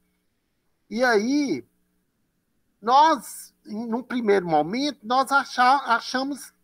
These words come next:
pensávamos que aquilo é, seria passageiro.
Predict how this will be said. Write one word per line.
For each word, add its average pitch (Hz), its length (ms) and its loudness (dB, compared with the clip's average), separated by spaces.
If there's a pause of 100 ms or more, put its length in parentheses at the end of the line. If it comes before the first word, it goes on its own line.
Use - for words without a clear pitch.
(160)
pensávamos 233 1040 2 (560)
que 240 120 -2
aquilo 262 520 0
é, 254 140 -2
seria 254 420 0
passageiro. 190 1300 0